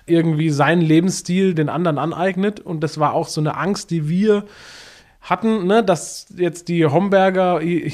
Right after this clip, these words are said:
die hier schon lange leben, sagen, „Okay, jetzt kommen die Städter auf einmal und meinen, uns irgendwie erklären zu müssen, wie das Leben hier funktioniert.“ Deswegen haben wir uns ja zum Beispiel im Projekt immer Homies genannt und gar nicht Pioniere. Aber ich glaub, Neu-Homberger ist wirklich der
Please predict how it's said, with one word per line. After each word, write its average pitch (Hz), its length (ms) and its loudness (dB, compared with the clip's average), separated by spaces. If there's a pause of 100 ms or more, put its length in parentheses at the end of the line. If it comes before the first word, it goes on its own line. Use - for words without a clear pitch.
die 160 160 -4
hier 165 200 2
schon 156 180 -2
lange 156 240 2
leben, 170 300 2
sagen, 160 220 0
„Okay, 165 220 -4
jetzt 170 180 0
kommen 160 200 0
die 147 80 0
Städter 165 300 -2
auf 160 160 -2
einmal 170 280 -4
und 160 140 -4
meinen, 151 500 -2
uns 165 380 -8
irgendwie 156 260 -2
erklären 151 380 -2
zu 160 100 -2
müssen, 156 320 -2
wie 147 80 -4
das 139 140 -4
Leben 156 260 0
hier 180 140 0
funktioniert.“ 180 560 -2 (480)
Deswegen 151 380 0
haben 151 200 0
wir 208 220 4
uns 202 160 -2
ja 170 100 0
zum 170 140 -2
Beispiel 160 240 -2
im 156 100 -6
Projekt 151 400 -2
immer 131 240 -6
Homies 175 400 0
genannt 190 360 -6 (480)
und 156 160 -10
gar 135 140 -2
nicht 139 160 -4
Pioniere. 170 600 -2 (640)
Aber 113 420 -6
ich 131 220 -8
glaub, 131 200 -8
Neu-Homberger 139 960 -2
ist 127 260 -14
wirklich 139 240 -14
der 123 280 -14